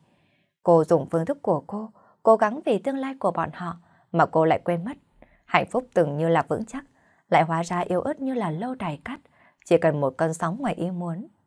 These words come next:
cũng có thể bị đánh tan. Chủ nhật, bọn họ hẹn nhau sẽ tới bến cảng để ăn hải sản.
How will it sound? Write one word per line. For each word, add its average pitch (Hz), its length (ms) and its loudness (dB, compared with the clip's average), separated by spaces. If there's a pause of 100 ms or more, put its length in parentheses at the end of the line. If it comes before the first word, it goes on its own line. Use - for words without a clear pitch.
(100)
cũng 170 300 2
có - 160 -6
thể 165 160 -4
bị - 300 -6
đánh 156 160 -10 (140)
tan. 170 220 -10 (1600)
Chủ 175 120 4
nhật, 151 200 -2 (640)
bọn 170 140 6
họ 160 100 4
hẹn 165 280 -2
nhau 165 320 0
sẽ 185 100 0
tới 165 220 2
bến 175 240 -2
cảng 170 240 -6
để 151 80 -6
ăn 170 160 -6
hải 170 200 -4
sản. 156 260 -8